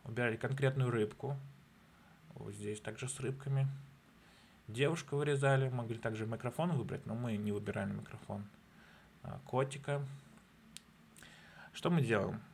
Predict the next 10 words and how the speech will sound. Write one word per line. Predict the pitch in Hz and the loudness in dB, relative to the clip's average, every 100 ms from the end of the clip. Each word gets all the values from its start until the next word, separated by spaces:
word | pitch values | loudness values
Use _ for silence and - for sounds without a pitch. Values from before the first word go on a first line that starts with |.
| - - - - - | -20 -20 -20 -20 -10
Загружаем | - 139 139 143 | 0 4 8 8
наш | 139 135 | 8 8
контент | 139 135 208 220 - - - - - | 6 8 8 6 0 -18 -20 -20 -8
и | 160 | 0
выбираем | 147 101 98 117 113 110 - - | 2 2 4 4 4 2 -4 -8
в | - 104 104 101 101 - 101 | -10 -10 -8 -6 -4 -4 -6
этот, | 98 - - - | -6 -10 -14 -10
э, | 104 | -10
конкретный | - 113 113 120 117 | -8 -8 -2 -2 0
контент. | 110 110 95 92 | -2 -2 -2 -6